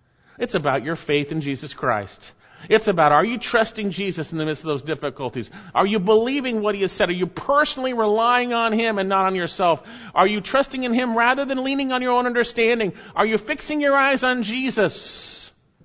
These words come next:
Good news of your faith. Their faith was in Jesus.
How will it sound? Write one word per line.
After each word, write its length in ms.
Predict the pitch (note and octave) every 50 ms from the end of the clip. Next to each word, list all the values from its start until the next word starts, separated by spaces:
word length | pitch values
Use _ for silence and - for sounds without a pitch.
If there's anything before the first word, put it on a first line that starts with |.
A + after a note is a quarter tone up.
| _ _ _ _ _ _ _ _ _ _ _ _ _ _ - -
Good 240 | A3+ - C#4+ C#4 A3+
news 1000 | A#3+ A#3+ B3+ D#4 F4+ F4+ D#4 A#3 F3+ D3+ F3+ B3+ C4 - - - - - - - _ _ _ _ _ _ _ _ _ _ _ _ _ _ _ _ _ _ _ _ _ _ _ _ _ _ _ _ _ _ _ _ _ _ _ _ _ _ _ _ _ -
of 120 | C#3 B2 B2
your 100 | B2+ A#2
faith. 540 | - - - G2 D2+ - - - - - - _ _ _ _ _ _ _ _ _ _ _ _ _ _ _ _ _ _ _ _ _ _ _ _ _
Their 140 | - -
faith 280 | D#3+ - E3+ D#3+ E3 E3
was 160 | G3 F3+ E3+
in 120 | G3 G3+ G3
Jesus. 760 | - G3+ E3+ C#3 - A#2+ - - - - - - - -